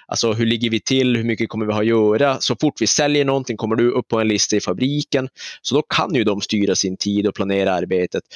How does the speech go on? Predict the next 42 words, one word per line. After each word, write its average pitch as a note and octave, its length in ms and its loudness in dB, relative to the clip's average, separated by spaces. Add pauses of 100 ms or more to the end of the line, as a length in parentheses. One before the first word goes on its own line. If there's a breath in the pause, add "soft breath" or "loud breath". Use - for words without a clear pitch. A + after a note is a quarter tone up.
(280 loud breath)
Så, - 220 0
så B2 260 -2 (560 loud breath)
på C#3 80 0
det C3+ 340 0
sättet A2+ 340 0
ska - 120 -2
jag G#2 100 0
säga G#2 400 2
att, G2+ 320 -4
att - 280 -4
våran G#2+ 180 2
omställning G2+ 500 -2
har G2 120 -4
på-, - 260 -8
eller A#2 160 0
den A2 120 -2
digitala A2+ 400 0
omställningen G2 380 -2
har G#2 100 0
påverkat F#2+ 280 0
ute G2 140 -4
i F#2 40 -6
fabriken. G2 520 0
Att - 60 -6
de, A2+ 160 0
eh, - 880 -14
de B2+ 140 0
känner A#2 260 0
en A2+ 100 2
större A#2 200 2
delaktighet, G#2 640 0
de G#2+ 100 -2
ser A2+ 240 2
hur G#2+ 120 -2
vi G#2+ 60 2
ligger G2+ 160 -2
till, G2 260 -2
de G#2+ 120 -2
kan A2 240 -4
styra G#2+ 320 0
sin G#2 180 -4
tid. G2 400 -4